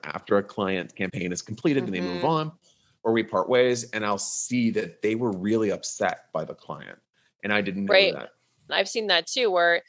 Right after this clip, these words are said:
Speaker 2: suddenly, you know, there was the pushing, pushing, pushing, and everybody before that was really passionate about doing a good job, really, like, doing their best, putting their heart into it. And when that thing happens, where that client seems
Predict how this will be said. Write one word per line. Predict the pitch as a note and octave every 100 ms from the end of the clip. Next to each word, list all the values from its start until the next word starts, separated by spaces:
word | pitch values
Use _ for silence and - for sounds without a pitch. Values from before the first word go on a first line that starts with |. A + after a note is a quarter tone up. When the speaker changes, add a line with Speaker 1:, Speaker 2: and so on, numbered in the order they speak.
| _ _
Speaker 2:
suddenly, | - A#3 G#3+ G#3 F#3+ F#3 -
you | G3
know, | F3+ E3+ E3 -
there | F#3
was | F3+ F#3
the | F#3
pushing, | G#3+ - G3
pushing, | F#3+ F#3+ - F3+
pushing, | F#3 G3 A#3 A#3 A#3
and | F#3+
everybody | G3 G3 G3+ G3 F#3 F3 _ E3+
before | G3+ - - B3+ C4
that | G#3 E3+ E3+ - _ -
was | G3+ F#3+ F#3 - _ G3+
really | B3 A#3+ A3+
passionate | A3+ F#3+ - - F#3
about | D#3 F#3 F3
doing | F#3 E3+
a |
good | F3+
job, | F#3 E3+ E3+ _
really, | G#3+ A#3 B3 A3+ G3+
like, | F3 E3+ E3+
doing | - B3+ A#3+
their | A3 G3
best, | - G3+ G3 - -
putting | A#3
their | A3+
heart | - G3+ G3
into | G3+ G3+ G#3+
it. | G3+ G3+ - - - - _ _
And | F#3
when | G3 G3+
that | A3 B3 -
thing | - B3
happens, | A#3 G#3+ G#3+ F#3+ D#3+ D#3+ D#3+ - _ _ -
where | G3
that | F#3+ F3+
client | - F#3+ F3+ F#3+ -
seems | - G3